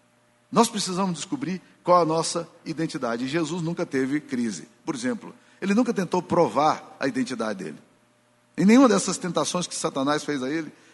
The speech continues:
ele nunca tentou provar qual era a identidade dele.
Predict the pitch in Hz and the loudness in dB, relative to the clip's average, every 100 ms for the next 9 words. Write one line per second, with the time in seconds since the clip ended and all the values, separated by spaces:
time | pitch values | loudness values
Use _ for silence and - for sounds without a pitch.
0 | - 262 277 277 277 240 220 180 180 185 | -4 0 4 4 4 2 2 0 0 -2
1 | 190 214 139 143 170 208 - - _ _ | 0 0 2 2 2 0 -12 -20 _ _
2 | _ _ _ 214 233 214 196 202 170 208 | _ _ _ 2 4 2 0 0 2 2
3 | 185 220 262 | 4 2 2